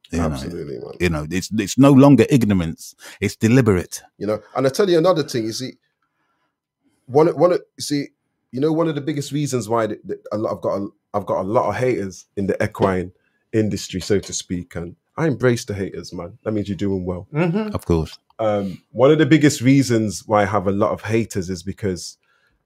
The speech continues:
Speaker 2: there's two ways I could have dealt with this, uh, my equine career. I could have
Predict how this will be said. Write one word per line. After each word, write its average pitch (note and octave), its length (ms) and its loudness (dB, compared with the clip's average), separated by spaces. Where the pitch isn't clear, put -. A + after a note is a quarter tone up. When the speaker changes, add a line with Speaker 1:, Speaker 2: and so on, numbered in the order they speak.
Speaker 2:
there's D3 160 6
two B3+ 220 6
ways G3+ 220 6
I D#3 80 4
could E3 160 2
have C#3 80 4
dealt C#3+ 240 4
with G#2 160 -4
this, - 460 -8
uh, G2+ 540 -2
my A2+ 300 2
equine A#2+ 380 -2
career. G#2 400 -6
I A#2+ 80 -4
could B2 200 2
have G#2+ 260 4